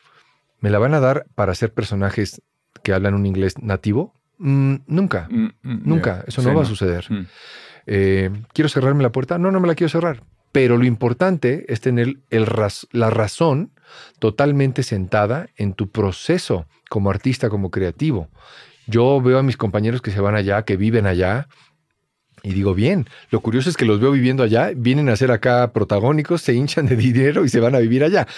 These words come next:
Speaker 1: Siguen apostándole a que suceda allá.
Speaker 2: Sí.
Speaker 1: Y las razones son válidas, la que tú tengas, la que tienen ellos, todo es válido.
Speaker 2: Mm.
Speaker 1: Yo aquí nada más hablo de mis razonamientos, ¿no? Arturo Barba, que si me dicen, "Y te quedas aquí en una serie y te vas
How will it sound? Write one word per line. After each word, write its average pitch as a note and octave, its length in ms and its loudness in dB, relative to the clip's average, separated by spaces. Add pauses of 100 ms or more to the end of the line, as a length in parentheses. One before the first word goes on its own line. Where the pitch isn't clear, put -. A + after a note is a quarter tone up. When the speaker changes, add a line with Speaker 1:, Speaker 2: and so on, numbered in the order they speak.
(280)
Speaker 1:
Siguen D#3 480 0
apostándole B2 640 0
a - 40 -4
que G2 100 -6
suceda A#2 480 -2 (120)
allá. F2+ 460 -2
Speaker 2:
Sí. F#2 260 -8 (300)
Speaker 1:
Y A2 80 -4
las G2+ 160 0
razones C3 360 -2
son G#2 220 -2
válidas, G#2 420 0
la F#2 80 -4
que F2+ 100 -8
tú G2+ 120 -10
tengas, B2 380 -4
la G#2 80 -4
que F2+ 80 -8
tienen F#2 280 -4
ellos, B2+ 300 -4
todo G#3 200 2
es F3 100 0
válido. F#2 440 0
Speaker 2:
Mm. F2+ 160 -8 (460)
Speaker 1:
Yo A2+ 120 0
aquí B2 160 -2
nada C#3 200 2
más C3 240 -2
hablo B2 240 0
de G#2+ 140 2
mis B2 600 0
razonamientos, F#2 800 -6
¿no? G#2+ 240 -8
Arturo G#2+ 340 -4
Barba, F#2+ 400 0
que D#2+ 220 -4 (720)
si - 160 -10
me F2+ 100 -4
dicen, G#2 320 0
"Y F#2+ 60 -4
te - 200 -6
quedas G#2+ 280 4
aquí G2 180 -4
en G2+ 60 0
una G2+ 160 0
serie A#2+ 180 0
y F2 40 -4
te - 100 -2
vas G2+ 240 0